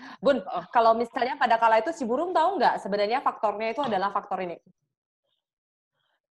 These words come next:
Speaker 2: Eh, sekarang yang bilang kita nggak bisa ke selanjutnya itu kan dia,
Speaker 1: Kan
Speaker 2: kan?
Speaker 1: dia.
Speaker 2: Kan
Speaker 1: Ha-ha.
Speaker 2: maksudnya,
Speaker 1: Du-, Duhi
Speaker 2: em,
Speaker 1: tahu nggak?
Speaker 2: di,
Speaker 1: Kayak
Speaker 2: kan,
Speaker 1: dia
Speaker 2: kan
Speaker 1: nggak
Speaker 2: maksudnya
Speaker 1: shock
Speaker 2: gini,
Speaker 1: ya?
Speaker 2: eh, dia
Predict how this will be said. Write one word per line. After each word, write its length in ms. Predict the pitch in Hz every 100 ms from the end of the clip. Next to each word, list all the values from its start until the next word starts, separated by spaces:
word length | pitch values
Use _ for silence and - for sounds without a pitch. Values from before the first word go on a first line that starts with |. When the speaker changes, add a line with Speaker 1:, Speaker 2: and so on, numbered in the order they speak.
| _
Speaker 2:
Eh, 220 | 294 285 277 -
sekarang 380 | 294 302 427 622
yang 240 | 359 294 285
bilang 320 | 269 285 277
kita 240 | 269 269
nggak 160 | 254 202
bisa 240 | 226 233 247
ke 300 | 247 226 214
selanjutnya 540 | - 240 220 190 277
itu 80 | 466
kan 140 | 605 587
dia, 160 | 240
Speaker 1:
Kan 140 | 330 415
Speaker 2:
kan? 60 |
Speaker 1:
dia. 240 | 285 247 190 165 - _
Speaker 2:
Kan 60 | -
Speaker 1:
Ha-ha. 160 | - 466
Speaker 2:
maksudnya, 200 | 226 226 269
Speaker 1:
Du-, 120 | 262
Duhi 220 | 285 415
Speaker 2:
em, 60 | 254
Speaker 1:
tahu 160 | 254 247
nggak? 160 | -
Speaker 2:
di, 120 | 214 277
Speaker 1:
Kayak 160 | 214
Speaker 2:
kan, 160 | - 427
Speaker 1:
dia 160 | 587
Speaker 2:
kan 60 | -
Speaker 1:
nggak 80 | -
Speaker 2:
maksudnya 220 | - 370
Speaker 1:
shock 100 | 370
Speaker 2:
gini, 140 | 320 285
Speaker 1:
ya? 100 | 226 - - - - 262
Speaker 2:
eh, 160 | 269 262
dia 360 | 214 247 247